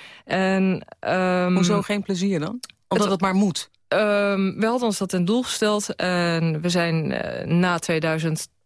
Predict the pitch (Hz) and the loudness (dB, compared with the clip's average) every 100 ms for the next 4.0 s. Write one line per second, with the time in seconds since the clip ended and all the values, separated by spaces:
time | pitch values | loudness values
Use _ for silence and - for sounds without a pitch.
0 | _ - 190 175 175 165 160 156 160 156 | _ -2 0 0 -2 0 0 0 0 0
1 | 170 185 170 170 185 180 175 175 170 175 | 2 2 0 -2 0 0 0 -2 -2 -4
2 | - - 156 160 - 185 185 175 170 170 | -6 -2 0 0 0 0 0 0 0 -2
3 | 87 139 160 - 180 160 160 131 160 - | 0 -2 -4 -2 0 2 0 0 -2 -8